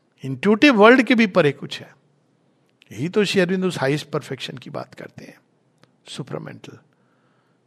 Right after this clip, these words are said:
तो वो फिर आदमी intuition में जब जीने लगता है, psychic being जब emerge करता है, it is so beautiful। सावित्री में इसका वर्णन है कि सावित्री कहती है, "मुझे कुछ भी करने की क्या जरूरत है?"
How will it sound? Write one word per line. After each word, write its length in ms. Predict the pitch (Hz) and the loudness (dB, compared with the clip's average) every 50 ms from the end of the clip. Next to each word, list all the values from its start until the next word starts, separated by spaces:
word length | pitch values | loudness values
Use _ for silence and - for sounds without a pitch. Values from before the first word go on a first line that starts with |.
| _ _ | _ _
तो 100 | - 170 | -2 4
वो 140 | 175 214 247 | 6 6 6
फिर 200 | 220 208 247 262 | 6 6 4 6
आदमी 340 | 226 196 208 208 240 285 277 | 6 6 6 4 2 0 0
intuition 440 | 247 214 185 226 233 220 - 277 269 | 0 0 0 0 0 0 0 0 0
में 120 | 269 277 | 0 0
जब 160 | 262 254 208 | 0 0 0
जीने 260 | 165 165 196 214 247 240 | -2 -4 -2 -2 0 0
लगता 340 | 233 214 - - - 202 | 0 -2 -2 -2 0 2
है, 340 | 190 196 202 226 240 269 262 | 2 2 2 0 -2 -4 -6
psychic 560 | 180 - - 160 147 156 147 - 226 202 175 | -8 -4 -2 0 0 0 -2 -4 -8 -8 -8
being 320 | 160 185 190 208 208 190 165 | -8 -6 -6 -6 -6 -6 -4
जब 240 | 190 180 156 131 127 | -6 -6 -6 -8 -10
emerge 320 | - 147 143 160 190 202 - | -10 -8 -6 -6 -6 -6 -6
करता 260 | - 151 151 - 202 | -6 -8 -6 -4 -4
है, 140 | 208 196 180 | -4 -4 -6
it 40 | 226 | -8
is 360 | 220 185 - - - - 165 | -8 -10 -10 -12 -12 -10 -10
so 260 | 180 220 247 254 247 | -8 -8 -8 -8 -8
beautiful। 400 | 226 240 190 180 156 - - 78 - - - - - - _ _ _ - - _ | -8 -8 -8 -8 -10 -10 -10 -12 -12 -14 -20 -20 -20 -20 _ _ _ -20 -20 _
सावित्री 440 | - - 135 135 135 143 143 - 247 | -10 -4 -2 -2 -2 -2 -4 -4 -4
में 100 | 262 269 | -2 -2
इसका 200 | 262 214 - 262 | -4 -2 -2 0
वर्णन 340 | 226 165 165 175 208 247 262 | 2 2 2 0 0 -2 -2
है 80 | 254 233 | -4 -2
कि 140 | - 247 | -2 -4
सावित्री 420 | 196 - - 185 180 190 190 247 240 | -2 2 2 2 2 2 0 -2 0
कहती 160 | 254 240 226 | 0 0 -2
है, 60 | 269 | -2
"मुझे 200 | 262 254 254 262 | -4 -4 -4 -4
कुछ 240 | 247 - 233 185 - | -4 -6 -8 -6 -6
भी 60 | 247 | -4
करने 260 | 247 - 254 247 262 | 0 0 0 0 -2
की 120 | 247 247 247 | -4 -6 -4
क्या 160 | 240 214 202 | -2 -2 -2
जरूरत 300 | 185 175 165 156 131 - | -2 -2 -4 -6 -6 -8
है?" 160 | 127 123 - | -10 -14 -14